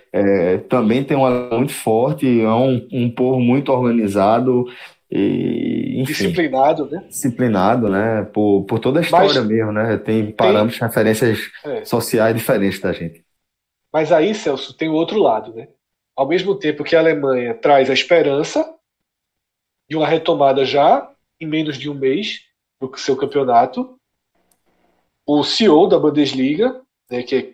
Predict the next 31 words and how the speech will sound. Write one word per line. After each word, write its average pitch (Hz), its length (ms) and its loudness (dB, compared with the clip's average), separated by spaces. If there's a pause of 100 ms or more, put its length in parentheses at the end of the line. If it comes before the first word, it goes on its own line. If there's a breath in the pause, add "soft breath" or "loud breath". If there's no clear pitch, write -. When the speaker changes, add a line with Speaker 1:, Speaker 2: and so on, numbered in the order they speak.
Speaker 2:
Christian 147 340 -4
Seifert, 147 760 -4 (1700)
ele 156 320 2
também 180 840 -2
prevê 147 720 0 (580)
que 160 140 -6
não 165 160 -2
vai 180 120 0
ter 190 200 2
público 151 360 -2
em 160 40 -4
dois 151 160 2
mil 160 180 -2
e - 20 -2
vinte, 131 360 -10 (480)
mesmo 208 480 4
quando 226 240 0
for 214 580 2 (240)
iniciado 175 880 0
o 170 80 -14
campeonato 190 500 0
dois 190 220 2
mil 190 140 -4
e - 20 -4
vinte, 160 200 -10
dois 202 120 -2
mil 208 100 -8
e 202 40 -8
vinte 233 160 -8
e 269 60 -4
um. 151 180 -6